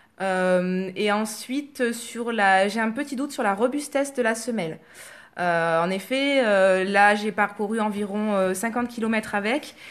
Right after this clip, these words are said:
et je trouve que déjà, le... la gomme est entamée au niveau du talon. Après, à voir, euh, à l'avenir, peut-être que ce sera pas plus que ça. En tout cas, euh, elles vont m'accompagner encore, euh,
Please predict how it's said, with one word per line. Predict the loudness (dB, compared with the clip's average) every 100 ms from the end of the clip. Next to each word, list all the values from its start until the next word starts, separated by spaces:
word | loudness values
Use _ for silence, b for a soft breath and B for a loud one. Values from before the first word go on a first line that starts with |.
| B B
et |
je | -4
trouve | -6 -6 -8
que | -4
déjà, | -4 -2 0 4 4
le... | 2 2 0 -2 -2 -4 -6 B B B
la | 0 4
gomme | 4 4
est | 2
entamée | 0 2 2 2 0
au |
niveau | 0 -2 -4
du | -2
talon. | -2 0 -4 -14 B B B B 0
Après, | 0 0 2 6
à | 4
voir, | 4 6 8 6 6
euh, | 6 8 8
à | 8
l'avenir, | 4 4 2 0
peut-être | -2 -2 -2
que | -4
ce | -8
sera | -6 -4
pas | -2 -4
plus | -6 -10
que | -8
ça. | -8 -8 -12 _ B B B
En | -6
tout | -2
cas, | 4 8 8 8
euh, | 6 6
elles | 4
vont | 4
m'accompagner | 2 2 2 2 4
encore, | 2 4 4 4 6
euh, | 6 6 4